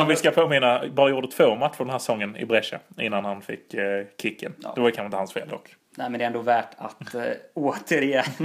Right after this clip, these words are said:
Speaker 2: <laughs> ta upp faktiskt.
Speaker 1: Ja.
Speaker 2: Går ju lite, lite vassare nu för, för Brescia, även om det inte går så mycket bättre. Man ligger
Speaker 1: Mm.
Speaker 2: precis under kval, eh, just nu i Serie B.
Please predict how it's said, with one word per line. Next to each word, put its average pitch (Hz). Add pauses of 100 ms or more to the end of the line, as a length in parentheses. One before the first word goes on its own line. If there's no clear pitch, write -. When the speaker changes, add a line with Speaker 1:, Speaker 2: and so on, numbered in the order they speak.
(180)
Speaker 2:
<laughs> -
ta 185
upp 165
faktiskt. 139
Speaker 1:
Ja. 110 (300)
Speaker 2:
Går 127
ju 117
lite, 117
lite 135
vassare 143
nu 151
för, 135
för 156
Brescia, 131
även 123
om 117
det 117
inte 117
går 123
så 175
mycket 127
bättre. 120
Man 113 (180)
ligger 117
Speaker 1:
Mm. 110
Speaker 2:
precis 117
under 113
kval, -
eh, -
just -
nu 101
i 120 (260)
Serie 143
B. 131